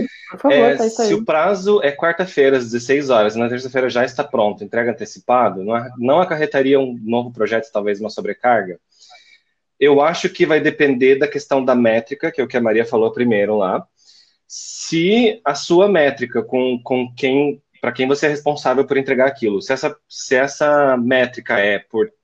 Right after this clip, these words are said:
Speaker 2: horário de serviço, você vai receber um novo projeto, e se você achar que você tá se sentindo sobrecarregado, aí você pode tirar uma folguinha, uns minutos, tal, des-, descansar um pouco, mas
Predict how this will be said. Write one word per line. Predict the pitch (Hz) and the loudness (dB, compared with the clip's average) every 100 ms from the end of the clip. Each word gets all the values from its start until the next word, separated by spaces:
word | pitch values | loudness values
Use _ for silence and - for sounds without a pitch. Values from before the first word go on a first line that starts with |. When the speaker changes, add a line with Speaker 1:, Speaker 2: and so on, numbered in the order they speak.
| _ _ | _ _
Speaker 2:
horário | 117 120 131 120 | 0 2 0 -4
de | |
serviço, | - 101 120 139 - 92 - _ _ _ _ _ | -4 -2 0 -4 -4 -12 -14 _ _ _ _ _
você | 175 202 214 | 0 2 0
vai | 170 123 117 107 | 0 2 4 2
receber | 127 123 143 143 | 0 -8 0 2
um | |
novo | 143 147 | 2 -2
projeto, | - 196 190 113 110 202 - _ _ _ _ _ - | -2 0 2 2 2 -6 -6 _ _ _ _ _ -4
e | 143 | -4
se | - - - 208 | -4 -12 0 0
você | 269 - | 2 0
achar | 170 - 143 | 0 0 -2
que | 135 | -2
você | 127 123 | -6 -4
tá | 135 | -4
se | 135 | -4
sentindo | 120 120 120 | -8 -6 -8
sobrecarregado, | - 131 127 113 101 87 127 190 156 104 90 - | -2 -2 0 -2 -4 0 2 2 0 -4 -6 -4
aí | 101 98 | -2 -2
você | 113 120 - | -6 -4 -4
pode | - 165 160 151 160 135 - _ | 2 4 4 2 -4 -4 -16 _
tirar | - 151 | 0 2
uma | 131 113 | 4 2
folguinha, | - 95 92 131 139 | 0 -4 -2 -2 0
uns | 110 98 | 0 -2
minutos, | 98 110 127 - | -4 -2 -2 0
tal, | 117 117 113 | 0 0 -2
des-, | 104 104 | -10 -12
descansar | - 110 107 120 | -10 -10 -4 -4
um | 123 | -2
pouco, | 123 123 | -4 -2
mas | 175 190 196 - | 0 0 -2 -14